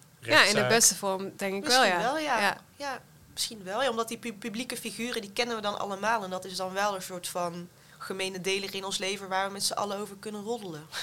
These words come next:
Speaker 2: Ja, ik denk dat
Speaker 3: <laughs> Maar
Speaker 2: veel mensen thuis soort van
Speaker 3: Ja.
Speaker 2: Famke Louise zijn geweest die dacht van, "Ja, corona, ik doe
Speaker 1: Ja.
Speaker 2: niet meer mee, ik ga gewoon uit." En dan,
Speaker 3: Ja.
Speaker 2: dan dit voorbeeld zien, dat kunnen volgen.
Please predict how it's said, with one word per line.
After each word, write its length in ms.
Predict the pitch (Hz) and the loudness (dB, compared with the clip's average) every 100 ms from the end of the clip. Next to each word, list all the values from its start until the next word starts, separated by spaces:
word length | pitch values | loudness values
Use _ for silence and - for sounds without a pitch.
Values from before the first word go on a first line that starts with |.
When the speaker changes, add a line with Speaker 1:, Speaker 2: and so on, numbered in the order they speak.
| 220 | -4
Speaker 2:
Ja, 60 | |
ik 160 | 123 254 | 0 2
denk 120 | 113 | 4
dat 120 | 226 - | 2 4
Speaker 3:
<laughs> 40 | 185 | 2
Maar 100 | 190 | 4
Speaker 2:
veel 140 | 117 | 2
mensen 300 | 127 120 120 | 2 2 2
thuis 300 | 120 107 110 | 2 2 2
soort 160 | 123 110 | -2 -4
van 180 | 107 | -6
Speaker 3:
Ja. 120 | 101 104 | -4 -4
Speaker 2:
Famke 280 | 110 113 | -4 -4
Louise 360 | 110 104 107 110 | -8 -6 -6 -6
zijn 160 | 104 98 | -4 -6
geweest 380 | - 104 98 | -4 -4 -4
die 80 | - | -6
dacht 140 | 104 98 | -6 -8
van, 120 | 92 | -8
"Ja, 60 | - | -8
corona, 640 | 107 98 101 101 101 101 | -6 -6 -4 -4 -2 -2
ik 120 | 101 113 | -4 -4
doe 80 | |
Speaker 1:
Ja. 60 | 107 | -2
Speaker 2:
niet 80 | 101 | 0
meer 180 | 95 101 | 0 -2
mee, 120 | 104 | -2
ik 100 | 101 | -4
ga 100 | - | -6
gewoon 220 | - 110 | -6 -6
uit." 400 | 104 107 107 110 | -4 -2 -2 -4
En 100 | - | -6
dan, 240 | 107 101 101 | -6 -6 -8
Speaker 3:
Ja. 160 | - 240 | -6 -2
Speaker 2:
dan 200 | 117 110 | 0 0
dit 140 | 104 | -2
voorbeeld 360 | - 120 117 104 | -2 -2 -2 -4
zien, 200 | - 98 | -6 -8
dat 160 | 98 | -10
kunnen 200 | - 107 | -8 -8
volgen. 500 | 95 113 117 98 95 | -6 -6 -8 -10 -14